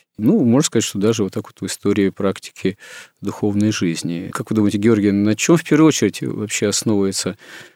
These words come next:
понимание церкви, ну, в данном случае, вот как имеющей принадлежность еще и к определенному народу, к определенному этносу, к определенной общности, потому что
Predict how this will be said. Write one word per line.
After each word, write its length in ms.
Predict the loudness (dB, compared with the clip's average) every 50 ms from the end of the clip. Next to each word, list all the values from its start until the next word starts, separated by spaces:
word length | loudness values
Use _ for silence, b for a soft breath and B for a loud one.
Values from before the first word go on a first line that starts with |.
| B
понимание 760 | -2 0 2 2 4 4 4 4 4 4 4 4 2 0 0
церкви, 920 | -2 -4 -2 2 2 2 2 0 -2 -2 0 2 4 4 4 2 0 -2
ну, 180 | -2 -2 0 0
в 40 | 0
данном 220 | 0 0 0 -2
случае, 400 | -2 -4 -4 -4 -2 -2 -4 -4
вот 120 | -4 -6 -8
как 340 | -10 -10 -10 -10 -14 -14 -10
имеющей 540 | -6 -4 -2 0 2 2 2 0 -2 -4 -6
принадлежность 840 | -6 -4 -2 -2 -2 0 0 2 2 2 2 0 -2 -2 -4 -6 -8 -8
еще 320 | -6 -6 -4 -2 0 -2
и 340 | -2 -2 -2 -2 -2 -2 -4 _ _ _ _ -10
к 40 | -10
определенному 560 | -10 -8 -6 -2 2 2 2 4 2 2 0
народу, 440 | 0 0 2 2 4 4 4 2 0
к 60 | -2
определенному 580 | -4 -4 -4 -2 0 0 0 0 0 0 0 -2 -2
этносу, 500 | -2 -2 -2 -2 -4 -6 -8 -6 -8 -8
к 100 | -8 -10
определенной 440 | -10 -8 -6 -4 -2 0 0 0 2
общности, 520 | 2 2 0 0 0 -2 -4 -4 -4 -6
потому 240 | -8 -6 -4 -2 -2
что 220 | -2 -2 -2 -4